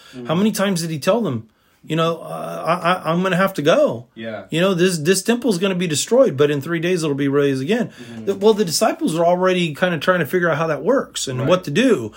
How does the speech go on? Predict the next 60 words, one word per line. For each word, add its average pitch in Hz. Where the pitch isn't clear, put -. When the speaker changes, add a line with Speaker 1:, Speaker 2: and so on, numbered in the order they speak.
Speaker 1:
Right. 110
Speaker 2:
And 143
when's 185
he 202
gonna 185
set 196
up 185
his 143
kingdom? 165
And 120
when 208
is 202
he 185
gonna 185
do 170
this? 226
And, 120
and 156
then 240
it's -
Peter, 214
"No, 196
I'm 208
not 240
gonna 220
let 208
you 165
die." 214
And 151
then 151
it's 151
like, 180
you 214
know, 214
we 196
go 202
on 226
and 233
on, 247
all 208
the 226
different 196
things 214
the 175
disciples 170
were 131
struggling 196
with. 131
Speaker 1:
Right. 98
Speaker 2:
And 190
instead, 220
they 196
just 180
need 208
to 143
stop 220
and 160
just 156
let 151
Jesus, 131